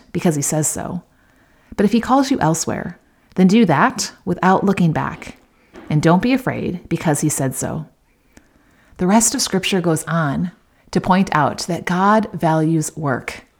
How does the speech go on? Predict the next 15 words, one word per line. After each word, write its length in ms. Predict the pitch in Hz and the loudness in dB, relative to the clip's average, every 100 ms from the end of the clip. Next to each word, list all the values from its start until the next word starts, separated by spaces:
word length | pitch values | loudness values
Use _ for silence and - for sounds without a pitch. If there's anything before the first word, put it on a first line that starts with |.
| _ _ | _ _
From 200 | 156 - | -4 0
Adam 500 | 175 190 185 190 196 - _ _ | 2 4 2 2 -2 -10 _ _
to 100 | 151 | -8
Christ, 460 | - 190 214 - - | 0 4 4 2 -2
who 60 | |
was 120 | 151 | -4
a 40 | 139 | -2
carpenter, 640 | 185 202 214 208 208 208 - - - | -2 0 2 2 0 -2 -12 -20 -6
to 100 | - | -6
Paul, 440 | - 202 214 220 | 2 6 8 8
who 80 | 196 | 6
was 120 | 175 | 0
a 60 | 151 | -2
tent 200 | 208 220 | -2 0
maker, 520 | 202 196 208 208 | 0 2 0 -2